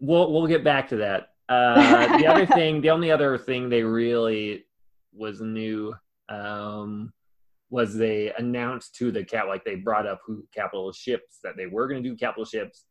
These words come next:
Speaker 1: I think they
Speaker 2: Mm-hmm.
Speaker 1: said they were gonna do it before the end of the year. Clearly that didn't happen. But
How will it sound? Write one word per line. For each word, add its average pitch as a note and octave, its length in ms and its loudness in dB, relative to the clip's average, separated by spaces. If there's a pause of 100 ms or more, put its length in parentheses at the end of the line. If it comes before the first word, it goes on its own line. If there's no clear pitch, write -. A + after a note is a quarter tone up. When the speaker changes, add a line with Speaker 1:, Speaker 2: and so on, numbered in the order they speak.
(160)
Speaker 1:
I C3+ 60 -6
think G3 220 -8
they E3+ 80 -2
Speaker 2:
Mm-hmm. A2 80 -4
Speaker 1:
said B2 120 -4
they G#2+ 60 -4
were G2+ 60 -6
gonna G2+ 100 -10
do G#2 80 -6
it F#2+ 40 -8
before F#2 220 -10
the F2+ 80 -8
end F2 100 -14
of E2 60 -18
the E2+ 60 -18
year. F2 320 -14 (180)
Clearly F#2 380 -10
that E2+ 160 -14
didn't F2 240 -18
happen. F#2 320 -20
But - 120 -10